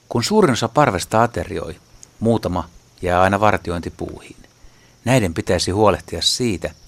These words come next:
että ruokailupuuhissa olevaa parvea ei varpushaukka pääse yllättämään. Ja siinä vaiheessa,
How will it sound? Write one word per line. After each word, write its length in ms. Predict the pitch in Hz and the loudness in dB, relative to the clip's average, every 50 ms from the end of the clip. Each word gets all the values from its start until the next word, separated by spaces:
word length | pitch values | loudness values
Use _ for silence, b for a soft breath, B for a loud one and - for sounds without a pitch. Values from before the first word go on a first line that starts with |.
| _ _ _ _ - | _ _ _ _ -12
että 140 | - - 95 | -8 -4 0
ruokailupuuhissa 920 | - 110 113 - - 90 85 82 80 80 - 87 85 82 - - - 87 | 2 2 2 2 2 -2 -4 -4 -6 -6 -6 -6 -4 -4 -6 -4 -4 -4
olevaa 280 | 82 82 82 87 90 90 | -4 -4 -4 -4 -6 -4
parvea 520 | - 117 107 95 78 73 71 - - - - _ _ - _ _ - | 0 0 2 2 0 -2 -8 -14 -16 -18 -20 _ _ -20 _ _ -8
ei 120 | 82 87 | -6 0
varpushaukka 640 | 92 98 98 98 - 87 - - 90 - - - - | 2 2 2 2 -2 -6 -4 -4 -4 -4 -4 -8 -4
pääse 300 | - 101 98 - - 113 | -2 -2 -2 -2 -2 -4
yllättämään. 760 | 98 85 - - - - _ - - - - - - - - _ b b b b b b b b b b | -4 -4 -6 -10 -14 -20 _ -20 -20 -20 -20 -20 -20 -20 -20 _ b b b b b b b b b b
Ja 60 | - 113 | -8 -4
siinä 280 | - 123 143 139 110 | 0 2 2 2 2
vaiheessa, 520 | 85 82 82 78 82 87 82 - - - | 2 0 -2 -2 -4 -6 -4 -4 -4 -4